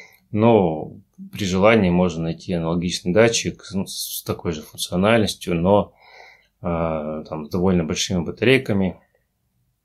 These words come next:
И тогда, конечно, он будет получше работать и подольше, и реже нужно будет задумываться о том, чтобы там менять эти батарейки своевременно. Но если фирменный шлюз, то, конечно, там выбор сильно ограничен. Например,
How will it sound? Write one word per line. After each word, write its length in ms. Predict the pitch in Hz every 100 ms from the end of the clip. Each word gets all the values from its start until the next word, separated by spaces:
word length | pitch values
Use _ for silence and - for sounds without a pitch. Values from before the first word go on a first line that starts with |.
| _ _ _
И 220 | 123 107 95
тогда, 420 | 92 92 104 90
конечно, 460 | 95 95 95 98 85 90 95
он 160 | 95
будет 180 | 87 90
получше 400 | 107 92 85 -
работать 480 | 92 92 123 107 -
и 60 | -
подольше, 500 | 85 107 117 - 80
и 380 | 78 78 76 - - - -
реже 300 | 110 104 95
нужно 240 | 85 85
будет 220 | 82 90 82
задумываться 560 | 82 107 98 85 -
о 40 | 87
том, 200 | 104 98
чтобы 260 | - 90
там 300 | - 80 80
менять 320 | 82 87 - -
эти 80 |
батарейки 520 | 82 - 95 85 - -
своевременно. 720 | - 85 80 73 73 76 - - - - - - _ -
Но 240 | 135 131
если 320 | 120 123 117
фирменный 480 | 110 151 151 123 107
шлюз, 380 | - 104 92 -
то, 260 | 113 107
конечно, 480 | 90 92 95 - 85
там 240 | 87 85 90
выбор 240 | 95 87
сильно 340 | - 98 85
ограничен. 1080 | 87 95 127 175 156 127 101 190 139 104 87
Например, 480 | 85 - 95 87 82